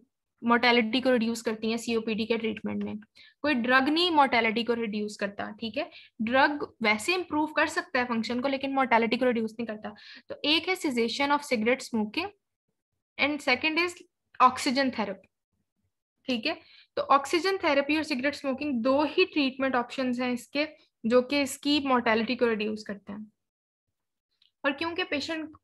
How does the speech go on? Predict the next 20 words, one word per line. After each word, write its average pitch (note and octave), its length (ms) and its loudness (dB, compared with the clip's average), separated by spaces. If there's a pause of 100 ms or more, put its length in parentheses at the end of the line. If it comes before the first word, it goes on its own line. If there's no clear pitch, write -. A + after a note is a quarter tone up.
(120)
हाइपोक्सीमिया C4+ 720 2
होता D#4 160 2
है, E4 60 0
तो E4 80 -2
लॉन्ग A#3 380 0
टर्म D4+ 180 0
ऑक्सीजन C4+ 400 0
थेरेपी B3+ 300 -2
का C#4 100 0
बहुत C4+ 240 -2
इंपॉर्टेंट A#3 480 -2
रोल G#3+ 200 -4
है G#3+ 60 -4
इसके G#3+ 220 -10
अंदर। G#3 220 -12 (440)
ऑक्सीजन D#4 420 0
थेरेपी D4 360 0
जो D4+ 120 -4
है C#4+ 120 0
ना, C#4+ 220 -2